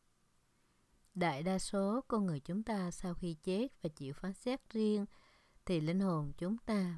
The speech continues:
vào luyện ngục để chịu thanh tẩy. Thời gian lâu hay mau là do chúng ta cố gắng sống tốt lành và thánh thiện trên trần gian này.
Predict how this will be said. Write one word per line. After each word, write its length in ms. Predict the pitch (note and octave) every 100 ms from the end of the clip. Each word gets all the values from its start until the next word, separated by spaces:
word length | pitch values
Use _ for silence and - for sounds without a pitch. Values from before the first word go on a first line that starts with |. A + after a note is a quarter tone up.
| -
vào 160 | D#3+
luyện 280 | C#3+ C#3+ D3
ngục 240 | D#3+ D3 - -
để 140 | D#3
chịu 200 | - D#3 -
thanh 220 | G3 F3
tẩy. 360 | D#3+ C3+ E3 - _ _ _ _ -
Thời 160 | F3 D#3
gian 360 | E3+ F3+ F3+
lâu 240 | F3+ F3+ F3
hay 220 | F#3+ F3+
mau 500 | F3+ F3+ F3+ E3+ D#3+ -
là 80 | E3
do 260 | C#3+ D3+ E3
chúng 280 | - F#3 A3+
ta 300 | G#3 F3+ E3
cố 140 | F3+ F#3+
gắng 320 | G3 F#3+ A3
sống 280 | - G#3+ A#3
tốt 260 | B3 C#4
lành 260 | G#3 E3 D3
và 100 | C#3+
thánh 280 | - F#3+ A3+
thiện 360 | G3 C#3 D3 -
trên 300 | - F#3 E3
trần 280 | D#3 D#3 D3+
gian 240 | D#3 D#3
này. 300 | D#3+ D3 C#3+